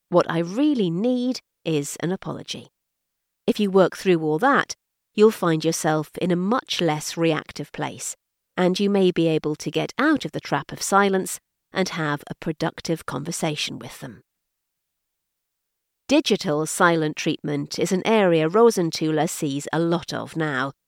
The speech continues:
such as deliberately not liking someone's celebratory post on social media out of jealousy.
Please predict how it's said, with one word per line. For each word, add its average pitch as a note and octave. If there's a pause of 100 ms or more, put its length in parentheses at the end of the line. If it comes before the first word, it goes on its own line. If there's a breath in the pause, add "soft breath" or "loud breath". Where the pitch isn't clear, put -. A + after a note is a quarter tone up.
(280)
such -
as F3 (220)
deliberately F#3+
not F#3
liking E3+
someone's D3+
celebratory D#3+
post -
on D3+
social D#3+
media G3+ (320)
out C3+
of E3
jealousy. -